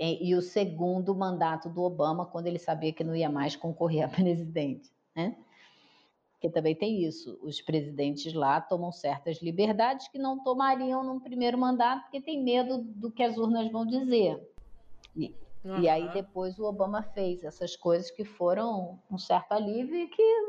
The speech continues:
Speaker 1: dançou tudo, né? Foi tudo pro saco. Então, o Biden é, historicamente, um cara bem mais, mais, é, reacionário, mais conservador do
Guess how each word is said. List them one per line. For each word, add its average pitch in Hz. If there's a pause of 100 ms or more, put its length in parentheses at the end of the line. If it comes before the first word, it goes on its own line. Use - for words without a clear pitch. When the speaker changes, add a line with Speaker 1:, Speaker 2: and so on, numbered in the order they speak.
(180)
Speaker 1:
dançou 262
tudo, 202
né? 202
Foi 190
tudo 247
pro 294
saco. - (880)
Então, 208
o 214
Biden 196
é, 208
historicamente, 185
um 240
cara 190
bem 190
mais, 202
mais, 170
é, 147 (120)
reacionário, 185
mais 151
conservador 170
do 190